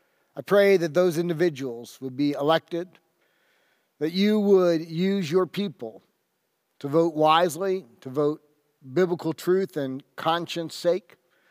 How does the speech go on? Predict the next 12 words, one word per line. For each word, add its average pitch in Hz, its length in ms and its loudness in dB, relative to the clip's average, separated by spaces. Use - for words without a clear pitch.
and 139 120 -6
to 143 60 -2
honor 165 300 0
you 170 180 -2
this 156 240 -6
way, 180 340 -4
to 143 80 -8
honor 160 220 0
our 175 160 2
nation 185 560 -2
this - 280 -16
way. 110 180 -14